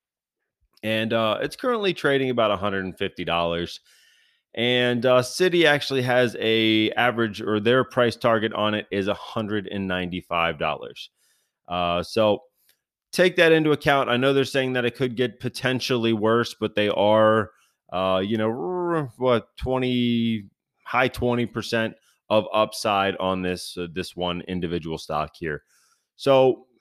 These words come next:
kinda take that as a, a grain of salt that, uh, you know, they still have some upside on this one. They do have some price targets on some of these other stocks that are higher,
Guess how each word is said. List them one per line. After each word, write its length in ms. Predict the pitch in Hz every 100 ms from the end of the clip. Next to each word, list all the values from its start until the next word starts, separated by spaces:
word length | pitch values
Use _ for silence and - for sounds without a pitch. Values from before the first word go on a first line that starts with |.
| _ _ _ _ -
kinda 240 | 196 208
take 260 | 196 190 175
that 200 | 165 151
as 360 | - 135 120 127
a, 300 | 127 123 113
a 60 |
grain 300 | 127 147 147
of 60 | 135
salt 320 | - 127 127
that, 240 | 123 120 123
uh, 100 | 117
you 160 | 120
know, 140 | 120 117
they 100 | 131
still 220 | - 175
have 240 | 170 139
some 160 | 143 135
upside 460 | 127 131 131 127
on 160 | 120 120
this 200 | 120 113
one. 240 | 120 113 110 _ _ -
They 100 | 117
do 160 | 123 151
have 180 | 143
some 160 | 120 131
price 260 | 131 131 -
targets 380 | 127 120 123
on 160 | 120 113
some 160 | 117 120
of 60 |
these 160 | 110 98
other 220 | 110 120
stocks 400 | - 113 110 -
that 120 | 113
are 60 | 107
higher, 460 | 107 107 107 110